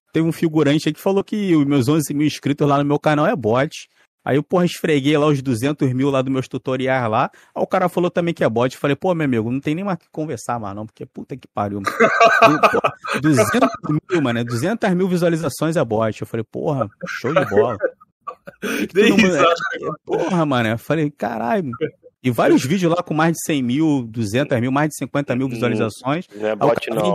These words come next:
Speaker 1: dizer
Speaker 3: é boot.
Speaker 1: É, o cara vem dizer que meus inscritos é, é bot, não, porque era pra você ter mais inscritos. Eu falei, "Eu concordo, eu concordo que, pô, eu fiz o vídeo lá, deu trabalho, coisa e tal,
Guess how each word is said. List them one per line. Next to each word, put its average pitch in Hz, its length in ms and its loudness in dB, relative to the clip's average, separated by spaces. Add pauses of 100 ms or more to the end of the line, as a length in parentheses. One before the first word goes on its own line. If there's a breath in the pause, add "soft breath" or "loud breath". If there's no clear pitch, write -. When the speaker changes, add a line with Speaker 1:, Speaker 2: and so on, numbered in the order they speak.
(160)
Speaker 1:
dizer 135 420 0
Speaker 3:
é 233 40 -2
boot. 131 540 -4 (380)
Speaker 1:
É, 214 400 2
o 170 60 2
cara 190 220 2
vem 185 120 -4
dizer 170 300 -2
que - 100 -6
meus 185 180 -2
inscritos 175 420 -4
é, 117 280 0
é - 60 -2
bot, 147 460 0
não, 131 160 0
porque 160 280 -4
era 156 180 0
pra 160 120 -4
você 151 180 -8
ter 147 200 -4
mais 135 300 -4
inscritos. - 280 -10
Eu - 60 -6
falei, 120 120 -2
"Eu 98 60 -6
concordo, 120 600 0 (440)
eu - 80 -18
concordo 131 520 0
que, 110 120 -6
pô, 107 300 0
eu 98 120 -6
fiz 113 220 -4
o 127 80 0
vídeo 117 260 -2
lá, 113 220 2
deu 127 160 -2
trabalho, 110 500 -2
coisa 110 200 -6
e - 40 -6
tal, 131 260 -2